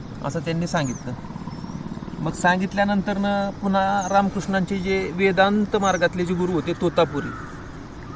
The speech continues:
त्या तोतापुरींनी एक दिवशी रात्रीची धुनी पेटावली होती त्या बागेत आणि ते साधना करायला बसणार, ध्यानाला बसणार, तेवढ्यात पुन्हा एक तीच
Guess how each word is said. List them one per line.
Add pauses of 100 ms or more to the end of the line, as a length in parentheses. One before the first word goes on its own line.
(140)
त्या
तोतापुरींनी (160)
एक
दिवशी
रात्रीची
धुनी
पेटावली
होती (160)
त्या
बागेत (600)
आणि
ते (500)
साधना
करायला
बसणार, (280)
ध्यानाला
बसणार,
तेवढ्यात (260)
पुन्हा
एक (540)
तीच